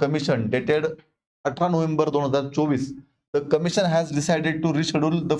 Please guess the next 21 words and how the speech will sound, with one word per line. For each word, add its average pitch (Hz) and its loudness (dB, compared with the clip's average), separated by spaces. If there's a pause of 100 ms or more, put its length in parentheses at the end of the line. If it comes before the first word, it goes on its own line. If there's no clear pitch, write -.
(100)
following 143 2
examination 139 0
as 120 -2 (160)
per 139 0
given 120 2
schedule." 139 0 (580)
आता 160 2
एक 185 0
लक्षात 180 0
घ्या, 175 0 (280)
अठरा 160 0
नोव्हेंबरला 143 0 (220)
एक 143 -2 (120)
शेड्यूल 156 0
त्यांनी 147 0
दिलं 131 0
होतं 123 0
एसएससी 120 -2
जीडीचं. 110 0 (400)
त्या 151 0
शेड्यूलमध्ये 165 0